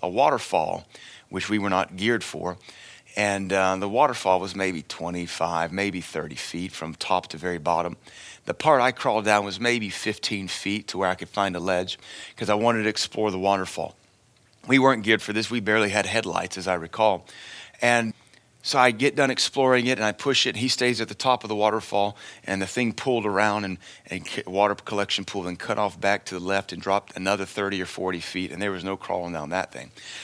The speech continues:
So it's time to come back out, and so I look up, and I realize this is gonna be a little trickier because the waterfall's now splashing in my v-, line of sight. So I look up, and all I can see is water. I can't even really see Will. It's just a wall of white coming at me.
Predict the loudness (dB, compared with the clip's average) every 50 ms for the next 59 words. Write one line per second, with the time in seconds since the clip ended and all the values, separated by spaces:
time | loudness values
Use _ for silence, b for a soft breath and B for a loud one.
0 | B B -2 2 2 2 2 0 0 0 0 2 2 0 -2 0 0 0 2 4
1 | 4 4 2 2 0 0 2 2 2 0 -2 B B B B B B B B -2
2 | -2 0 0 0 4 4 4 4 4 2 0 0 0 0 0 2 2 0 -2 -6
3 | B B B B B B B B -2 0 0 0 2 0 0 0 0 2 2 2
4 | 0 0 -2 -4 -4 -4 -4 -2 -4 -4 -2 -2 -2 -2 -2 -4 -4 -2 -2 -2
5 | -2 -4 -6 -6 -8 -8 -8 -8 -6 -6 -6 -6 -4 -4 -2 2 2 2 0 0
6 | -2 0 0 0 0 -2 -4 -4 -2 -4 -4 -2 0 0 0 2 0 -2 -4 -4
7 | -8 -8 -12 B B B B B B B -4 -2 -2 0 2 0 0 0 -4 -8
8 | -14 -14 _ _ _ 0 2 2 2 2 0 0 2 2 2 2 0 -2 -8 -6
9 | -4 0 0 0 0 0 -2 -4 -2 0 0 0 2 0 0 0 0 2 0 0
10 | -2 -6 -8 -10 -8 -8 -6 -6 -6 -6 -8 -10 B B B B B -8 0 2
11 | 6 6 6 4 2 -2 0 0 0 0 0 0 0 -2 -2 -2 -2 -2 -4 -4
12 | -6 -4 -2 0 0 2 0 0 -4 -4 -4 -4 -4 -4 -6 -6 -4 0 2 4
13 | 4 4 2 0 -4 -8 0 4 4 4 4 0 -4 -6 -6 -6 -6 -8 -10 -10
14 | -12 -14 -18